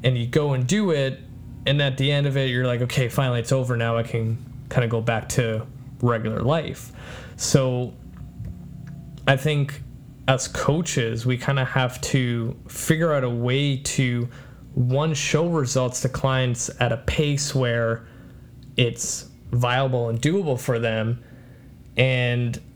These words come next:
I think that's a very, very challenging thing to do, because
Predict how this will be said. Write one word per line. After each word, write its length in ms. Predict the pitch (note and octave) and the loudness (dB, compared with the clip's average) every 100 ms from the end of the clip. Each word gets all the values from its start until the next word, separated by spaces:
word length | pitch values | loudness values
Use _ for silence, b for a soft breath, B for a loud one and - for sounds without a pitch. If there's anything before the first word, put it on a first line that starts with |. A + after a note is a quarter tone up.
| - - - - | -20 -20 -20 0
I 100 | C3+ | 2
think 300 | C3+ E3+ C3+ | 4 2 2
that's 260 | A#2+ B2 B2 | 2 0 2
a 60 | B2 | 0
very, 1000 | A#2 B2+ B2 B2 B2+ B2 B2 A#2 A#2 A2+ B B | 0 0 2 2 2 2 2 2 0 -4 B B
very 500 | B2+ - - C3+ A#2+ | -2 0 0 2 0
challenging 540 | - A#2+ A#2+ A#2+ A#2+ | 0 0 0 0 -2
thing 240 | A#2 A#2+ A2 | 0 0 0
to 60 | |
do, 400 | A2 C#3 D#3 C#3 | 0 2 2 0
because 680 | B2 B2 C3 A#2+ A#2 A2 - | 0 0 0 2 0 -2 -6